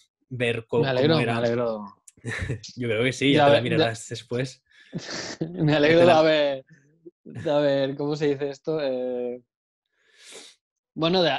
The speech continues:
Speaker 2: de, de tus expectativas haberlas cumplido, vaya. <laughs>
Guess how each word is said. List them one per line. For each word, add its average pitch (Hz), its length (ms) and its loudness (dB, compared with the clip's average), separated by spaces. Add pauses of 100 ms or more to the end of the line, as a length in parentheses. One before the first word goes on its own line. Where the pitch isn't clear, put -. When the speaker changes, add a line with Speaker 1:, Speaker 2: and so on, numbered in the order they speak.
Speaker 2:
de, 143 140 -4 (320)
de 147 200 -8
tus 135 200 -6
expectativas 151 680 -6
haberlas 147 300 -6
cumplido, 143 400 -4
vaya. 147 280 -4 (100)
<laughs> - 340 -4